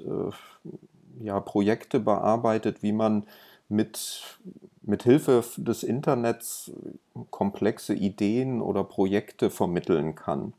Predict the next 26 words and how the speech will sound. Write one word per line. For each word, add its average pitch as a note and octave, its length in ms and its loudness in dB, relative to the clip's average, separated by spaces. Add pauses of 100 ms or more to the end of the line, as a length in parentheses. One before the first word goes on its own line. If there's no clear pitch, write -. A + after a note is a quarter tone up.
(480)
Und G#2 160 -2
das - 160 -4
war G#2+ 120 8
dann G#2+ 220 6
die G2+ 320 4 (240)
ideale A#2 540 4
Ausgangsbasis A#2+ 1080 4
für G#2+ 280 0
das - 280 -4
Jobangebot, A2 1040 0
was - 200 -6
es - 120 -14
damals G2+ 380 -2
in F#2+ 180 -4
Weimar A#2+ 460 -2
gab. C3+ 420 -4 (640)
Und G#2+ 640 -4
so G2+ 160 0
bin A2 160 4
ich G2+ 140 -2
dann G2 180 0
in F2+ 160 0
Weimar G2+ 400 0
gelandet G2 600 0
und, G2 520 -6
äh, G2 440 -2